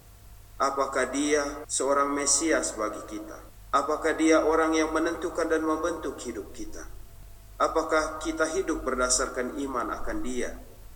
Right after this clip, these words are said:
Apakah kita memaknai tugas hidup kita berdasarkan iman itu? Kita bisa memberikan jawaban atas pertanyaan itu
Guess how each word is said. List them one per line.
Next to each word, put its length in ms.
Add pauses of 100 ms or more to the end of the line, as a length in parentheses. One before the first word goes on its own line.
(240)
Apakah 480
kita 240
memaknai 640
tugas 480
hidup 240
kita 240
berdasarkan 800
iman 400
itu? 240 (960)
Kita 320
bisa 240
memberikan 720
jawaban 560
atas 320
pertanyaan 640
itu 320